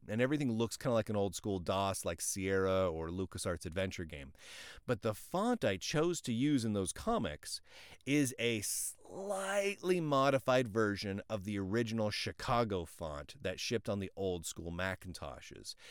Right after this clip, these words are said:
It's a great font for those old systems. Uh, what I do is I take this font called, is this old Chicago font, um, and, and, uh, and give it a,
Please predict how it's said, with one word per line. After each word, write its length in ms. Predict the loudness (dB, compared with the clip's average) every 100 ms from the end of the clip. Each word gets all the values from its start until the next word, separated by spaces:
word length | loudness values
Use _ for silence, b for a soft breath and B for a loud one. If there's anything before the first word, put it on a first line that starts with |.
| B B
It's 140 | -6
a 120 | -4 -6
great 800 | -16 -14 -10 -4 2 4 4 2 -4 -14
font 360 | 0 4 4 2
for 100 | -2
those 180 | -2 0
old 280 | 0 0 2
systems. 640 | 0 0 0 -6 -8 -14 B B 2
Uh, 200 | 6 6
what 200 | 4 2
I 140 | 0
do 180 | 4 4
is 80 | 4
I 120 | 2
take 300 | 2 0 2
this 180 | 0 0
font 460 | 2 4 6 4 -6 -20 -20 -20 -16 -14
called, 300 | -6 -2 -2
is 140 | -2 -2
this 180 | -2 0
old 160 | -2
Chicago 480 | -2 2 4 6 4
font, 400 | 0 -4 -4 -6 B B B B
um, 300 | 4 6 6 4
and, 560 | 2 4 4 2 0 -4
and, 440 | 0 2 0 2
uh, 420 | 4 4 4 0 -2 -4
and 220 | -2 0
give 180 | 0 2
it 80 | 4
a, 140 | 2